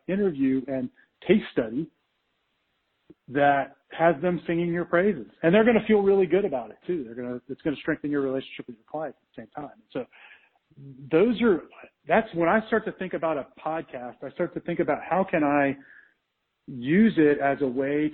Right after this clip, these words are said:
to, to hit all of those different levels of the relationship and the buying process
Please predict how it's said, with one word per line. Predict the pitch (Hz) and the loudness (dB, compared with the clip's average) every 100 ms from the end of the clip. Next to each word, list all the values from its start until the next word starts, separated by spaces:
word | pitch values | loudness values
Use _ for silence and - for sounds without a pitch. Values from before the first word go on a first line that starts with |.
| - | -4
to, | 131 123 - _ _ _ _ _ - | -6 -6 -12 _ _ _ _ _ -6
to | 131 123 - - - | -6 -6 -10 -20 -2
hit | 180 170 - | 0 0 0
all | 156 160 190 190 | 2 4 4 2
of | 151 | -2
those | 151 139 120 | -4 -6 -6
different | 156 - 160 - 131 | -8 -6 -8 -6 -6
levels | 131 151 143 135 123 | -2 0 0 -2 -2
of | 127 117 | -6 -8
the | 117 | -10
relationship | 117 120 123 143 135 127 - 120 110 _ - | -8 -6 -4 -4 -4 -8 -6 -8 -10 _ -12
and | 123 | -12
the | |
buying | 117 127 139 139 123 - - | -6 -2 -2 -2 -6 -12 -8
process | 131 117 - 107 | -6 -6 -12 -14